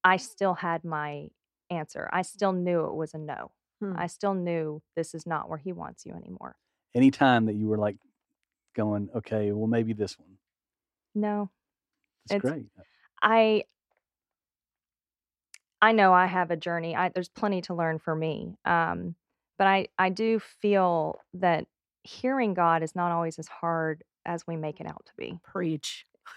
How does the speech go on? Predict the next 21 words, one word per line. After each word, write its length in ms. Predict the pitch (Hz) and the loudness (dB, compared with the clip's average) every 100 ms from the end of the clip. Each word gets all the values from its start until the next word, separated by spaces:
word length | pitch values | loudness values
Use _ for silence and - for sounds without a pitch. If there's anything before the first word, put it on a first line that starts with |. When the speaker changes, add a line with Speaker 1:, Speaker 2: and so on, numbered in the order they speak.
| - | 4
Speaker 1:
You 240 | - - | 8 10
know? 200 | 302 - - | 12 12 12
Speaker 2:
<laughs> 40 | 320 - - 480 415 339 - | 8 8 2 0 4 4 6
I'm 140 | 277 269 | 6 8
gonna 140 | 262 | 6
say 380 | - 254 285 277 | 6 6 8 8
it 80 | 254 | 8
again, 680 | 226 208 190 226 233 220 190 | 4 6 4 6 6 4 2
Speaker 1:
The 140 | 185 214 | 2 4
Speaker 2:
Stephanie. 160 | 202 | 4
Speaker 1:
temptations 800 | 196 226 190 190 220 233 220 208 | 6 6 6 4 4 4 0 0
of 140 | 196 170 | 0 0
this 220 | 170 - | -4 -6
world 600 | 165 180 285 226 165 160 _ | -4 2 2 2 0 -4 _
become 340 | 175 165 165 | -6 -4 -6
hard. 540 | 151 - 160 143 151 160 | -6 -2 0 0 0 -2
Speaker 2:
Yeah. 300 | 156 147 139 - _ - | -4 -6 -8 -14 _ -6
Speaker 1:
Yeah, 460 | 170 233 240 175 - | 0 4 4 2 -2
uh, 100 | - - | -8 -8
sure. 640 | - - 185 254 180 87 - | -12 -6 -2 2 2 0 0
But 240 | 196 175 | 0 0